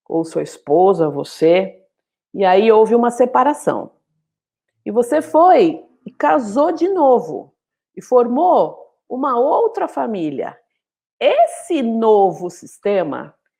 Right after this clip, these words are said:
ele tem prioridade sobre o antigo, tá? Ele vai ser o sistema mais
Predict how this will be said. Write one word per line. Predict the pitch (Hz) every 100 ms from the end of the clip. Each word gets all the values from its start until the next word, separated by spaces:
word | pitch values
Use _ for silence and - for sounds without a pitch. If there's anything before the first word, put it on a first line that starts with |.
| _ _ _ _ _
ele | 233 247
tem | 247 - 262 262 220 185 - _ _ _
prioridade | 339 605 719 719 640 523 311 233 196 214 190 185 196 185 302 539 - - _ _
sobre | _ - 233 190 220
o |
antigo, | 311 - 269 151 - 143 _ _ _ _ _ _ _ _ _ _ _ _
tá? | 196 311 - -
Ele | 226 247
vai | 233 226
ser | 208 233
o | 226
sistema | 233 208 - 247 247 208 -
mais | 202 208 220 233 302 403 392 - -